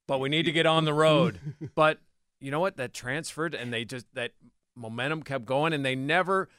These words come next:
Speaker 1: remember what was, what was the last year? First thirty minutes of the game, they're in it with Duke, and then they just fell apart.
Speaker 2: Yeah.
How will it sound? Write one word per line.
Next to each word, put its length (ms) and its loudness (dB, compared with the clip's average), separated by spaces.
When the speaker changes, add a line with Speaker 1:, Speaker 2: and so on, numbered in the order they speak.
Speaker 1:
remember 400 2
what 160 -4
was, 200 -8
what 100 -6
was 100 -4
the 60 -8
last 380 -2
year? 280 -10
First 340 -6
thirty 240 2
minutes 360 -2
of 60 -12
the 60 -10
game, 220 -4
they're 200 -4
in 100 -2
it 80 -4
with 140 -10
Duke, 180 -10
and 100 -10
then 160 -4
they 120 -8
just 340 -12
fell 180 -6
apart. 400 -2
Speaker 2:
Yeah. 240 2